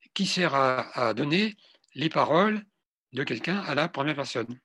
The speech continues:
Donc, si quelqu'un me dit « je viendrai », je vais, euh, vous donner l'information en disant « il a dit qu'il viendra ».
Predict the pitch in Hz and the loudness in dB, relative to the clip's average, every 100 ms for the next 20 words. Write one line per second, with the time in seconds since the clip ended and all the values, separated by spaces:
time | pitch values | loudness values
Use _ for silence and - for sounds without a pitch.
0 | _ _ _ _ _ _ _ _ _ _ | _ _ _ _ _ _ _ _ _ _
1 | _ - 131 - 175 165 170 156 143 127 | _ -6 -4 -2 -2 0 0 0 0 -2
2 | 131 143 147 139 147 208 247 - _ _ | -2 -2 -2 0 2 4 4 0 _ _
3 | _ _ _ _ _ _ - 139 139 127 | _ _ _ _ _ _ -12 -6 -4 -2
4 | 143 127 - 131 113 110 107 104 _ - | -2 -6 -6 -2 -2 -2 -4 -6 _ -10
5 | 120 117 - - 127 131 123 117 127 139 | -8 -8 -12 -8 -4 -2 -2 -2 -4 -4
6 | 214 156 160 143 147 135 208 - 143 143 | -4 -2 -2 0 0 2 0 -2 -4 -2
7 | 123 123 | 0 0